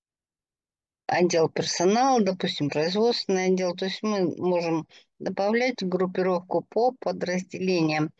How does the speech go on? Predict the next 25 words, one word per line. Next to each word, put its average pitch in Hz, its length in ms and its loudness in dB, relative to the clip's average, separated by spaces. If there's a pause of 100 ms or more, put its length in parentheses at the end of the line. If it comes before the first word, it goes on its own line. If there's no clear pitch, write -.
(340)
и 262 140 0
перечисляем 185 680 -2
участников, 190 640 -2
которые 190 480 -2
будут 175 400 -8
в - 20 -6
этом 175 240 0
проекте. 165 720 -4 (720)
И 269 420 2 (180)
показатели. 170 840 0
То 180 180 -2
есть 175 260 -2
показатели — 226 920 0 (260)
это 196 280 -2
что 202 420 0
такое, 220 600 2 (520)
что - 340 0
мы 208 140 2
будем 180 420 0
оценивать 175 880 -2
и 190 140 -2
что 190 260 -4
мы 180 140 0
будем 156 360 -2
планировать. 180 720 -2